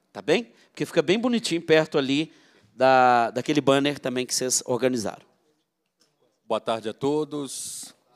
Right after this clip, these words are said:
Speaker 2: senhor deputado, toda a mesa, é, ao qual eu quero cumprimentar e agradecer, senhor deputado João Vitor Xavier,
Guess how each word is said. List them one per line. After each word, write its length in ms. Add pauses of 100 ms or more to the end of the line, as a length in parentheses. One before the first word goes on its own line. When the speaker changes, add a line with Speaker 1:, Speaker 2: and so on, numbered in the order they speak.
Speaker 2:
senhor 160
deputado, 760 (100)
toda 220
a 40
mesa, 580 (1080)
é, 480
ao 140
qual 420 (180)
eu 140
quero 300
cumprimentar 640
e 40
agradecer, 680 (480)
senhor 200
deputado 760
João 260
Vitor 280
Xavier, 520